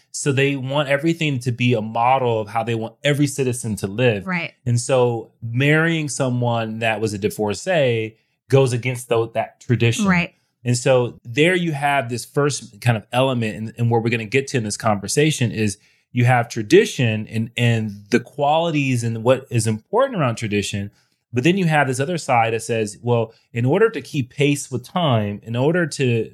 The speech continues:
Speaker 1: meet people where they are and really be
Speaker 2: Mm-hmm.
Speaker 1: relatable, you've gotta have progression.
Speaker 2: Right.
Speaker 1: And, and
Speaker 2: But
Speaker 1: that is
Speaker 2: progression
Speaker 1: where the
Speaker 2: disrupts
Speaker 1: fight
Speaker 2: the
Speaker 1: happens.
Speaker 2: Yeah.
Speaker 1: But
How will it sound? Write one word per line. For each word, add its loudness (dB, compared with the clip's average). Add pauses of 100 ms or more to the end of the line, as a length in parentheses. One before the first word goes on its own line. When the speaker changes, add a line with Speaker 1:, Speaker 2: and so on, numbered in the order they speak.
Speaker 1:
meet 2
people -2
where 2
they -4
are 0
and -8
really 4
be -2
Speaker 2:
Mm-hmm. -6
Speaker 1:
relatable, -2 (360)
you've 2
gotta 2 (100)
have 2
progression. -2
Speaker 2:
Right. 0 (380)
Speaker 1:
And, 2
and -2
Speaker 2:
But 0
Speaker 1:
that 4
is 0
Speaker 2:
progression 2 (100)
Speaker 1:
where 2
the 4
Speaker 2:
disrupts 0 (100)
Speaker 1:
fight -6 (520)
Speaker 2:
the 0
Speaker 1:
happens. 0 (100)
Speaker 2:
Yeah. 0
Speaker 1:
But 2